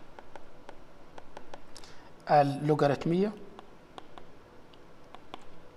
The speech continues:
مثلا ال ان اكس.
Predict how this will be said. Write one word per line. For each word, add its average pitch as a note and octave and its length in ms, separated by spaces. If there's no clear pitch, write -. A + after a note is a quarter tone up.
مثلا D3+ 560
ال D#3+ 200
ان C3+ 220
اكس. - 680